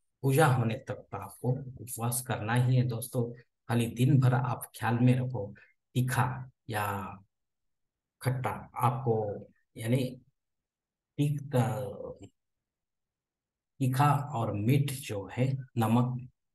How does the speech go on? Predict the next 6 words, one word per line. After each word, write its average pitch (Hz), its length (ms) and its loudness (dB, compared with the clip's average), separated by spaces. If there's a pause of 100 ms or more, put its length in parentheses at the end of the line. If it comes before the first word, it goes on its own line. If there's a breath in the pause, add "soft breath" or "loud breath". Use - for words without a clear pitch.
(280)
ये 123 120 4
दोनों 147 500 2
चीज 107 200 -2
आपको 107 340 -6 (240)
वर्ज्य 113 340 0
करने। - 460 -12